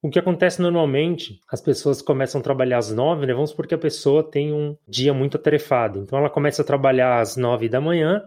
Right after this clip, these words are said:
e aí, de repente, ela nem almoça, foi aquele dia corrido, às vezes vai até quatro, cinco da tarde sem almoçar, não deu tempo nem de parar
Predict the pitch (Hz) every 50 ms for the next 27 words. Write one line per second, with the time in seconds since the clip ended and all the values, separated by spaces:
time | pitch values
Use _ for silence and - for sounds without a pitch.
0 | - _ _ _ - 220 214 202 196 214 240 220 196 170 160 170 165 - 170 185
1 | 180 - 180 175 170 156 165 180 185 175 147 127 117 120 131 160 185 185 175 170
2 | 139 - - 135 - - 143 139 - 151 139 135 127 123 143 139 139 - - 123
3 | 98 113 135 165 180 180 175 160 151 - 139 139 135 123 143 160 147 135 156 156
4 | 147 143 - 147 - - - 160 156 156 - - - 160 151 - 143 147 139 135
5 | - 147 156 151 135 - - - 156 165 170 165 151 123 - - 143 147 165 175
6 | 175 165 156 165 160 165 - 175 180 175 - 175 160 160 175 196 214 202 208 202
7 | - - 180 165 147 131 135 151 156 -